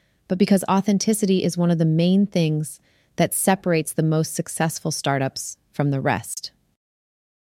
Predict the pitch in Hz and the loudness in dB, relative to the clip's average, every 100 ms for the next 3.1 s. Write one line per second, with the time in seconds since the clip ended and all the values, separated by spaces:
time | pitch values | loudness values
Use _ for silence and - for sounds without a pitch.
0 | _ _ _ _ _ - 220 226 202 180 | _ _ _ _ _ 4 6 8 6 4
1 | 175 170 160 165 - 151 147 143 - 165 | 2 2 2 0 0 0 0 -2 0 2
2 | 175 - 180 156 147 151 - 143 78 - | 2 0 -2 -2 0 -2 -2 -2 -2 -8